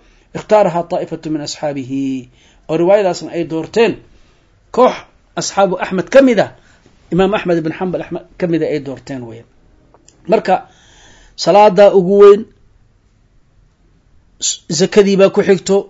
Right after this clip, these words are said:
Waad ogtihiin, Abubakar wuu la dagaalamay dadkii maanici zakaa, ilaa uu zakadii ka qaado, dhiiggoodu bannaynaya hadday ka tagaan. Xajka qofkii ka tagaahi,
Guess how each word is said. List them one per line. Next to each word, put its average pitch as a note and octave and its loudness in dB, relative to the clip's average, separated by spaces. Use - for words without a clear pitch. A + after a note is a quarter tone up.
Waad E3+ 0
ogtihiin, G3 0
Abubakar F#3 0
wuu F#3+ 2
la G3+ 2
dagaalamay G3 2
dadkii F#3+ -4
maanici F3+ -2
zakaa, G3 2
ilaa A#3 6
uu B3+ 6
zakadii A3 2
ka B3 2
qaado, E3 0
dhiiggoodu B3 8
bannaynaya G#3+ 4
hadday F#3 4
ka F#3+ -4
tagaan. C#3 -8
Xajka G#3+ 0
qofkii G3 -2
ka G3+ -2
tagaahi, G3+ 2